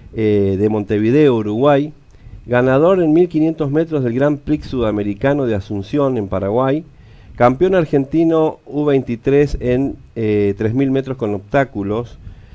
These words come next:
eh, participó en el Mundial Universitario de Nápoles, Italia, clasificó al Mundial, eh, Universitario de Cross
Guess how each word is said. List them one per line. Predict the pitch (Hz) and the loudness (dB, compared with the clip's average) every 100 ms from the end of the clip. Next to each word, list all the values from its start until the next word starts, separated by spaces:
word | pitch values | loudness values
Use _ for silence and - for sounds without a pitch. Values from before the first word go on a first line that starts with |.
| - - | -18 -4
eh, | 123 127 123 | 0 0 0
participó | 135 131 131 139 - 170 | -2 -2 -2 -2 -2 -2
en | 170 | 0
el | 143 | 0
Mundial | 135 135 143 | 0 0 0
Universitario | 139 117 110 117 110 131 127 110 | 0 0 0 -4 -2 -2 0 0
de | 107 | 0
Nápoles, | 135 151 135 127 131 - | 0 0 -2 -2 -4 -6
Italia, | 107 - 160 131 123 143 156 - - - - | -10 -2 0 0 0 -4 -8 -18 -20 -20 -16
clasificó | - 139 135 135 139 135 175 | -2 0 0 -2 -4 -4 -2
al | 175 | 2
Mundial, | 147 139 147 151 - - | 2 2 0 0 -4 -6
eh, | 117 113 107 107 | -2 0 0 0
Universitario | 120 123 117 113 123 151 156 139 | -2 0 0 0 -2 0 0 0
de | 117 | -2
Cross | - 156 170 156 | -4 -2 -2 -2